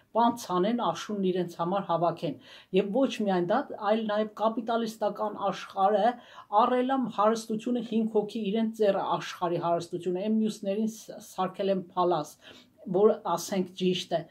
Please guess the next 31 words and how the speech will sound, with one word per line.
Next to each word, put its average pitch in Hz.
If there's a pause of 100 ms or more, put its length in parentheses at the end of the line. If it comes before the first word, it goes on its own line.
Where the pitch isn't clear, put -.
(240)
դա 254
Աստծո 285
սրտին 196
դուր 240
կգա, 180
չէ, - (340)
մարդասպանություն, 214
կողություն, 208
շնություն, 220 (180)
ամեն 247
ինչ 277
տարածված 196
է։ 151 (380)
Բաներ 262
կա, 226
որ 214
մենք 196
չենք 277
տեսնում, 180
կամ 180
եթե 214 (120)
մարդ 202
էլ 202
կա, 202
որ 196
թասիբով 196
ա, 170
շնորհքով 180
ա, 165
չի -
պատկերացնում, 175